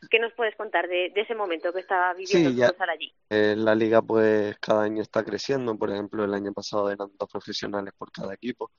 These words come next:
Speaker 2: Este año se ha logrado que puedan estar tres profesionales en cada equipo, dos jugando y uno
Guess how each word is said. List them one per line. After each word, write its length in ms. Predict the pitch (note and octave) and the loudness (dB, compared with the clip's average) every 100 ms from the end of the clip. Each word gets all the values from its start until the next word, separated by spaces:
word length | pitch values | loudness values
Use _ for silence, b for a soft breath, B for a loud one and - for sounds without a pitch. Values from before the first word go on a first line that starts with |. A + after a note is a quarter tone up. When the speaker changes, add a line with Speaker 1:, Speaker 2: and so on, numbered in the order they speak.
| _ _ | _ _
Speaker 2:
Este 280 | - - G2+ | -18 -6 -2
año 600 | G2 G2 G2+ F#2+ F#2+ F#2+ - _ _ | 0 0 0 0 -2 -4 -12 _ _
se 140 | - | -2
ha 40 | G2+ | 2
logrado 480 | G2 G2 G2 G2 G2 | 2 4 4 4 0
que 240 | A2+ G2 | -2 -2
puedan 260 | - G2 G2 | 0 0 -2
estar 300 | - G2+ F#2+ | 0 -2 0
tres 240 | - G2 | -4 -6
profesionales 640 | - F#2+ G#2 G#2+ G2+ G2 F#2+ | -6 -6 -4 -2 0 0 0
en 120 | F#2+ | -4
cada 220 | G#2+ G2 | -2 -2
equipo, 360 | F#2+ A#2+ A2+ A2 | -2 -6 -4 -6
dos 280 | G#2 A2 G2+ | 2 2 2
jugando 520 | G2+ G#2 G#2 G#2 G2+ | -2 0 -2 -4 -10
y 100 | G2+ | -14
uno 200 | G2+ G2 | -16 -14